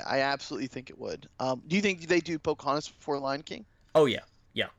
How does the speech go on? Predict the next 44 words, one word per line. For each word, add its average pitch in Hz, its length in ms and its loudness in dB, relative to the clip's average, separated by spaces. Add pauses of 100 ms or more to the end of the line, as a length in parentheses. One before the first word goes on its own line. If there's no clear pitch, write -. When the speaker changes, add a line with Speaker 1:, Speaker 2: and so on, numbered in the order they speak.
(600)
Speaker 1:
No, 98 420 0
Speaker 2:
No - 0 -
Speaker 1:
I 135 140 4
don't 156 120 4
Speaker 2:
quest-, 123 160 0
Speaker 1:
think 113 160 -10
Speaker 2:
no - 40 -10
Speaker 1:
so. - 240 4
Speaker 2:
question. - 360 0 (260)
I 185 100 6
think 220 200 -2
they 208 140 2
hold 202 260 0
off 208 220 4
on 175 160 2
Lion 156 240 2
King 165 200 -4
just 156 200 -2
because 151 260 -4
they 151 100 0
wanna 151 240 0
see 151 180 0
what 120 200 4
else 143 220 4
is 151 80 -4
gonna 156 180 0
work 120 260 0
and 120 120 -4
what 107 140 -4
else 110 180 -6
doesn't. 190 340 -2 (380)
And 160 140 2
there's 175 200 0
a 165 60 0
difference 269 420 -2
between 175 760 -4 (760)
the, 147 720 0
the, 127 600 0
the 135 260 -2
necessi-, 123 540 0 (240)
like, 160 220 2
there's 156 420 2
so - 280 2
much 233 280 -2